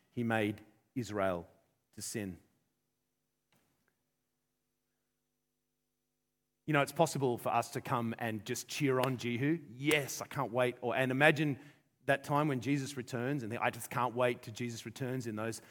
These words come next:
this flaming fire with angels and just striking down the people that are just turning their backs on him and the people that are shaking their fists. I can't wait for that to happen." And there's a part of us which is right. We should feel that. We should long for the day of his appearing.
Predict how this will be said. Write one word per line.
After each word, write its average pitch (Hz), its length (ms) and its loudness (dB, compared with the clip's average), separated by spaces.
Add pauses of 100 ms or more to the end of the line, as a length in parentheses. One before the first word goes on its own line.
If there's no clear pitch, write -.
(640)
this 117 140 -12
flaming 131 500 2
fire 123 480 4
with 113 140 -2
angels 123 560 2
and 98 120 -6
just 120 180 -6
striking 147 500 4
down 135 200 2
the 123 80 0
people 139 340 -4
that 110 220 -2
are 104 120 -2
just - 500 -4 (640)
turning 147 300 2
their 113 120 -2
backs 135 360 0
on 107 140 -6
him 139 340 0
and 95 140 -4
the 92 40 -4
people 139 340 -4
that 113 120 -2
are 98 120 -2
shaking 139 440 -2
their 117 80 -4
fists. - 240 -10
I - 40 -14
can't 120 280 -6
wait 131 240 0
for 123 120 -8
that 104 160 -2
to 98 80 -6
happen." 135 260 0
And 139 120 2
there's 139 140 -4
a 139 40 -8
part 269 240 -2
of 135 100 0
us 123 160 -4
which 127 180 -6
is 110 160 -8
right. 120 480 -2 (920)
We 135 80 -2
should 214 200 0
feel 202 220 0
that. 98 200 -6 (960)
We 151 80 0
should 147 140 2
long 165 400 6
for 165 100 -2
the 131 100 2
day 110 220 4
of 101 60 -2
his 104 160 -6
appearing. 87 400 -10